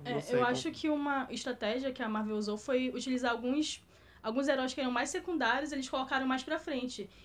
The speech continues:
Speaker 1: Isso é uma coisa que me surpreendeu muito, porque eram heróis que eu gostava.
Speaker 2: Uhum.
Speaker 1: Então, ver eles, é, liderando uma, uma batalha, por exemplo, foi uma coisa inédita.
Speaker 2: Uhum.
Speaker 1: Eu acho que isso deu esse equilíbrio, porque a gente já tinha visto tanto de outros heróis nos filmes anteriores,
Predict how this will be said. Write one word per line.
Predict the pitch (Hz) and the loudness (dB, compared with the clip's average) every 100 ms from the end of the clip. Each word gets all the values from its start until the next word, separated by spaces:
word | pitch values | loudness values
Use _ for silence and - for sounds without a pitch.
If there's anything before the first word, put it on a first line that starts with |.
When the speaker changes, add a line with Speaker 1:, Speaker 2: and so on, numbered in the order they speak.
| - | -8
Speaker 1:
Isso | 269 | -2
é | 381 | 2
uma | 359 | 2
coisa | 370 349 | 2 0
que | |
me | 359 | -2
surpreendeu | 330 330 339 311 403 | -2 -2 0 0 0
muito, | 339 | -2
porque | - 277 262 | -2 -4 -2
eram | 294 | -2
heróis | 285 269 | 0 -2
que | 311 | -2
eu | |
gostava. | 285 359 - 302 302 202 185 - - | -2 -2 -2 -2 0 -4 -8 -14 -6
Speaker 2:
Uhum. | - | 2
Speaker 1:
Então, | 254 277 294 | 4 4 4
ver | 262 277 | 6 6
eles, | 370 330 - - | 6 4 0 -8
é, | 247 233 226 - | -4 0 0 -2
liderando | 233 233 269 233 254 330 277 190 | -4 2 4 4 2 2 2 0
uma, | 202 220 208 190 170 | 0 0 0 -2 -4
uma | 202 | -4
batalha, | 208 202 208 247 | 0 0 2 0
por | 285 262 | 0 0
exemplo, | 220 220 262 | 0 0 -2
foi | 370 | -4
uma | 381 | -2
coisa | 392 453 | -2 -2
inédita. | 494 226 214 - 170 - | 0 -2 -2 -6 -12 -10
Speaker 2:
Uhum. | - 165 | -8 -2
Speaker 1:
Eu | 226 | 0
acho | 226 254 - | 2 0 -4
que | 294 | -2
isso | 262 302 - 370 285 | 0 0 -2 -4 0
deu | 214 254 | 4 6
esse | 302 330 | 6 0
equilíbrio, | 311 330 294 240 226 | -2 -2 -2 -4 -6
porque | 220 | -4
a | 269 | 0
gente | 262 | 0
já | 254 | 0
tinha | 262 | -2
visto | 247 - 262 | -2 -6 -10
tanto | - 285 370 269 | -4 -4 -2 -2
de | 233 | -2
outros | 226 214 | -2 -2
heróis | 208 196 190 - - - | -2 -2 -4 -10 -14 -6
nos | 349 | -4
filmes | 381 320 | 2 2
anteriores, | 247 220 202 226 277 254 - | 2 0 0 2 2 0 -8